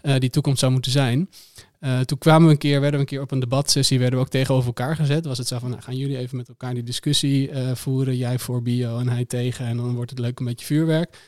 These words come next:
Toen hadden we wel al, al zoiets van, ja, maar deze discussie hebben we ook al wel heel vaak gehoord. Weet je, dat zie je vaak op televisie of in een, eh,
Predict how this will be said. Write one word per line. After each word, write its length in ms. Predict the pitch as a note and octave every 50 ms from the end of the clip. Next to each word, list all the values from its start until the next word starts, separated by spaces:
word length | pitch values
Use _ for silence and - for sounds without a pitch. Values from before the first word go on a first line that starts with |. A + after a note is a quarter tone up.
| _ - - -
Toen 140 | - - C#3
hadden 200 | C3+ D3 D3+ D3+
we 60 | C#3+
wel 160 | C#3 C#3+ D#3
al, 240 | D#3+ D#3+ D3+ D3 D3 - -
al 140 | - C#3+ C3
zoiets 260 | B2+ C3 C3+ B2 -
van, 140 | - C3+ C3+
ja, 120 | B2+ B2
maar 180 | A#2+ B2 B2 A#2+
deze 240 | C#3 C3+ C#3+ C#3+
discussie 400 | C#3+ C#3 - - - D#3+ D3+ D3
hebben 200 | C3 C3 B2 -
we 60 | - C#3+
ook 120 | E3 -
al 140 | E3+ D#3 C#3+
wel 160 | D3 C#3+ C3
heel 200 | A2 C3 D3 D3
vaak 280 | - - C#3 B2+ B2 -
gehoord. 540 | - - A#2 G#2+ D3+ D3 B2+ A2+ A2 -
Weet 120 | - A2+ -
je, 80 | C#3+
dat 100 | C#3 C#3
zie 140 | - - D3
je 80 | C3 B2
vaak 260 | - C3 C3 B2+ -
op 80 | B2 -
televisie 640 | - B2 B2+ - E3 D#3 C#3+ D3 D3+ D3 D3 C#3
of 100 | C3 B2
in 120 | B2+ A#2+
een, 260 | A#2+ A#2+ A#2+ B2 B2
eh, 60 | C3